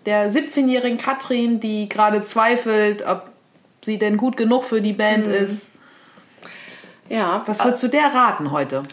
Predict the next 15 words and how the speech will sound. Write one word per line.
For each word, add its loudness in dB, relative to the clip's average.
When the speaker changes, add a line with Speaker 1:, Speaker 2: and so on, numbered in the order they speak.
Speaker 2:
also -2
erstmal, -2
du -4
bist -6
gut -10
genug. -2
<laughs> 2
Du -4
bist 0
fein, 2
so 4
wie 4
du 2
bist. 0
Und 4